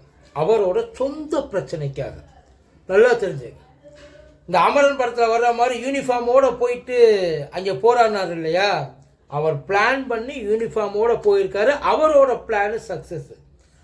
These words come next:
அவர் யூனிஃபார்மோட போய் அங்க உட்கார்ந்ததுக்கு ஒரே காரணம், அவருக்கு அட்டென்ஷன் வேணும். அவர் பேசுறத ஒருத்தரும் கேட்க மாட்டேங்கிறாங்க. இதை எப்படி பெரிய விஷயமா எல்லாருடைய கவனத்தையும் என் பக்கம் திருப்புறதுன்னு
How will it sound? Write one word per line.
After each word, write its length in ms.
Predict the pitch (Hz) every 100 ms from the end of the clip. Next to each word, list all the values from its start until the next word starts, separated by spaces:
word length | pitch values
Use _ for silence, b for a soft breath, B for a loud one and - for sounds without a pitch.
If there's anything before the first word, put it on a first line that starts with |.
| -
அவர் 240 | 170 180
யூனிஃபார்மோட 920 | 180 247 254 240 226 208 247 302 269
போய் 160 | 262 262
அங்க 240 | 233 202
உட்கார்ந்ததுக்கு 760 | 196 190 247 247 233 214 185 170
ஒரே 320 | 196 240 240
காரணம், 760 | 208 170 143 135 185 233 - - _ _ _ _ _ _ _ _ _ - _ - -
அவருக்கு 560 | 160 208 254 208 -
அட்டென்ஷன் 720 | 147 147 226 208 - 202 175
வேணும். 420 | 131 151 156 - - - _ _ _ _ _ _ _ _
அவர் 400 | 147 196 226 165
பேசுறத 540 | 226 277 277 233 233 190
ஒருத்தரும் 460 | 208 - 233 -
கேட்க 320 | 233 233 233
மாட்டேங்கிறாங்க. 540 | 208 180 175 165 147 135
இதை 320 | 185 226 220
எப்படி 400 | 233 240 311 302
பெரிய 380 | - 240 262 262
விஷயமா 680 | 214 - 240 208 165 220 285 B B -
எல்லாருடைய 720 | 196 254 294 285 269 254 240
கவனத்தையும் 680 | 233 254 262 262 247 202 226
என் 80 | 214
பக்கம் 320 | 233 262 233
திருப்புறதுன்னு 540 | 226 233 233 233 220